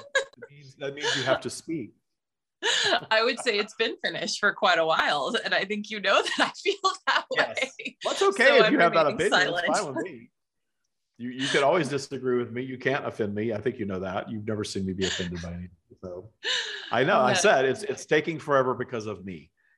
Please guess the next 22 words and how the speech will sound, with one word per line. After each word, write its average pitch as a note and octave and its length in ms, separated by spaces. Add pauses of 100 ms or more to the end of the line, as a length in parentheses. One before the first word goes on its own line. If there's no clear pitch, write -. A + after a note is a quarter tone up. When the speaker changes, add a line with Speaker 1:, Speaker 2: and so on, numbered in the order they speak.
Speaker 1:
It's F2+ 140
taking G#2 300
forever F#2 260
because F2 300
of E2+ 100
me, E2 320
and G2 120
it, G2 180
we A2 120
will A2 160
get G2 180
it F2+ 80
out E2 220
there. - 240 (360)
I G2+ 160
just, G2+ 300
Speaker 2:
I G3+ 40
appreciate G3+ 380
Speaker 1:
uh, - 20
Speaker 2:
you G#3 120
owning E3 220
that. D#3+ 200